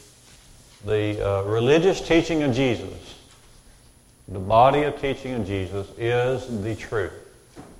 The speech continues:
is the truth. In our world,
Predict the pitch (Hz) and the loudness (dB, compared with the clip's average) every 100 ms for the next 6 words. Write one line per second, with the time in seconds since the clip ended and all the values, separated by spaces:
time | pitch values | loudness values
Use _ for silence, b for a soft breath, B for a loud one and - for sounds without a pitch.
0 | - 104 107 - 107 - 101 87 - - | -14 -10 -10 -12 -20 -14 -16 -16 -20 -20
1 | - - _ _ _ - - _ _ _ | -20 -20 _ _ _ -20 -20 _ _ _
2 | - - - - - - _ _ - _ | -20 -20 -20 -20 -20 -20 _ _ -20 _
3 | _ _ _ _ - - _ - 131 123 | _ _ _ _ -20 -20 _ -12 -10 -10
4 | 120 - - - _ - 117 123 135 135 | -12 -18 -20 -20 _ -18 -10 -2 2 4
5 | 131 139 147 127 - - | 6 6 6 2 -4 -16